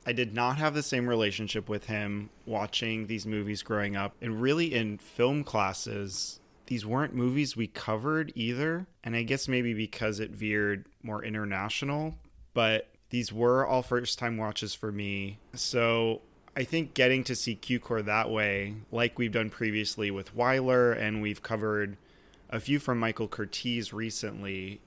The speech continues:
and I think comparing them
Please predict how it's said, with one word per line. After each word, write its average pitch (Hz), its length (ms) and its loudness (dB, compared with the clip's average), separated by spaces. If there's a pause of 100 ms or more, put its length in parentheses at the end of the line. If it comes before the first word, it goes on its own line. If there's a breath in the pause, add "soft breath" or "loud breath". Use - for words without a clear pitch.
and 104 600 -4 (360)
I 117 100 0
think 135 560 -2 (100)
comparing 147 760 2
them 101 480 0